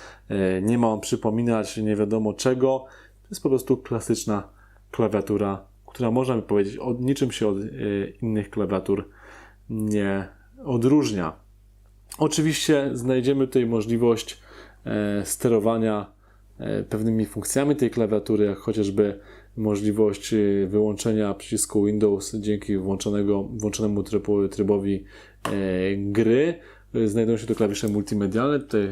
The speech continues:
zresztą są one, e, widoczne, oraz, e, znajdziemy możliwość, e, mo-, możliwość zmiany, e, profili od pierwszego do piątego za pośrednictwem kombinacji klawisza F N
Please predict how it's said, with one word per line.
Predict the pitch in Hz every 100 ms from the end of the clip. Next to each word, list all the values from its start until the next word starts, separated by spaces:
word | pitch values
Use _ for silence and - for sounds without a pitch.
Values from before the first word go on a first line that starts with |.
| 95
zresztą | - 107 110
są | - 110
one, | 104 98 92 - -
e, | 107 104
widoczne, | 101 107 160 226 180 196 196 - - -
oraz, | 185 185 170 156
e, | 135
znajdziemy | 120 131 131 127
możliwość, | 117 104 113 113 107 - -
e, | 110 98 98 - 135 135
mo-, | 117 104 98 101
możliwość | 101 101 104 107 101 - 147
zmiany, | 123 107 110 107 110 104 104 101 - - _ - _ _ _ - 135
e, | 113 104 101 98 98 - -
profili | - 107 - 104 104 101 -
od | 139 135 - -
pierwszego | 117 107 113 107 104
do | 101
piątego | 104 98 139 143
za | 110
pośrednictwem | 107 - 107 107 - 107
kombinacji | 95 98 92 101 101 -
klawisza | 101 95 - 101 -
F | 147 - -
N | 113